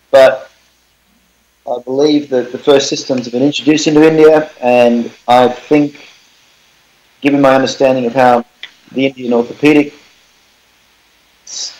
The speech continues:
climate works, that will become a relatively, um, widespread technology in the next five to ten years.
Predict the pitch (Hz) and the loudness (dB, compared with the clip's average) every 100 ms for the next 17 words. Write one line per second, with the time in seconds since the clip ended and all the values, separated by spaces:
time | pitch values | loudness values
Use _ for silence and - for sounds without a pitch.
0 | - - 139 147 147 135 131 147 143 - | -16 -2 2 4 2 0 0 0 -2 -8
1 | - 127 - _ _ _ _ 147 147 135 | -8 -8 -8 _ _ _ _ -4 -4 -2
2 | 135 131 123 120 - _ _ _ _ _ | 0 0 -2 -6 -14 _ _ _ _ _
3 | _ _ _ _ 117 120 117 139 135 131 | _ _ _ _ -2 -2 2 4 4 0
4 | 127 113 120 120 117 110 - _ _ _ | -6 -6 -2 0 0 -2 -8 _ _ _
5 | _ - 113 107 107 104 101 104 - 120 | _ -10 -8 -8 -8 -10 -12 -16 -2 4
6 | 127 123 123 - 123 127 117 117 - _ | 4 4 0 -8 0 2 2 -2 -16 _
7 | _ _ 139 120 120 117 110 110 107 110 | _ _ -8 -2 2 2 0 -8 -10 -12
8 | 107 - 101 - - 104 104 104 - | -12 -8 -6 -8 -12 -12 -10 -12 -16